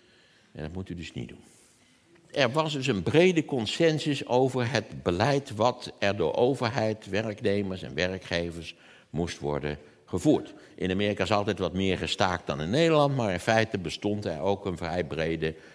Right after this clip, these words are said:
arbeidsvrede in de Verenigde Staten. En dat hele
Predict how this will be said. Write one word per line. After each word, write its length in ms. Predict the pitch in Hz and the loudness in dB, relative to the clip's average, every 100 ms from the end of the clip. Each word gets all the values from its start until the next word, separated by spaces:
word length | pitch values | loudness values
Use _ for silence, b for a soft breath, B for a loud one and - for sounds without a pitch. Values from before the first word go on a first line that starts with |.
| B | B
arbeidsvrede 800 | - 123 107 85 - 98 87 - - B B B | -2 0 2 0 0 2 0 -2 -18 B B B
in 180 | - 82 | -2 -2
de 80 | 67 | -2
Verenigde 460 | - 62 58 - | -4 -8 -8 -12
Staten. 380 | - - - - - B B B B B | -12 -12 -14 -18 -20 B B B B B
En 180 | - 120 | -4 0
dat 220 | 165 - | 0 2
hele 440 | 180 214 196 156 | 4 6 6 4